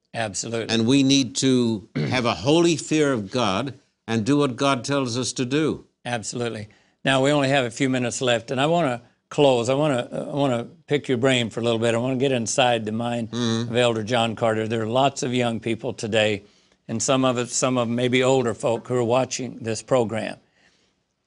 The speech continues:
Speaker 1: History will show, and only eternity will show, the results of the work of, of evangelism by
Speaker 2: Mm.
Speaker 1: the Carter Report, John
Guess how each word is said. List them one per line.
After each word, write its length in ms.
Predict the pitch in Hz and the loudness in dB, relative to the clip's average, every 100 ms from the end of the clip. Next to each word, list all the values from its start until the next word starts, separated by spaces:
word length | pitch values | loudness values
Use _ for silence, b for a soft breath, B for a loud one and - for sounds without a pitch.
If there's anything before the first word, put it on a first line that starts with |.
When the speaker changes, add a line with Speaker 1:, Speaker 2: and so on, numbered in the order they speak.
| _ | _
Speaker 1:
History 480 | - - - - 139 | 0 2 2 2 2
will 220 | 120 120 | 4 0
show, 440 | 117 - 143 131 127 | 0 2 4 4 2
and 160 | 120 - | -4 -4
only 320 | 135 143 131 | -2 2 0
eternity 540 | 117 - 151 127 117 | 0 -2 0 0 0
will 160 | 107 107 | 0 -2
show, 560 | - - 143 120 113 110 b b b _ | -4 2 2 4 0 -4 b b b _
the 160 | - 120 | -4 0
results 600 | 120 110 127 123 - - - | 0 4 4 4 0 -8 -4
of 300 | 120 107 110 | -2 -2 -2
the 120 | 113 107 | -2 0
work 460 | 113 120 120 - _ _ _ _ | 2 2 2 -6 _ _ _ _
of, 240 | 120 117 113 | 2 4 2
of 360 | - 117 110 - | 0 0 0 -2
evangelism 840 | 120 127 135 113 113 117 107 107 - | 0 2 2 -2 -2 -2 -4 -10 -4
by 180 | 127 117 | 0 2
Speaker 2:
Mm. 20 | |
Speaker 1:
the 60 | 110 | 2
Carter 300 | - 131 113 | 2 2 2
Report, 500 | 113 104 123 101 - | -2 -2 -2 -2 -2
John 340 | 117 113 110 | -2 -2 -4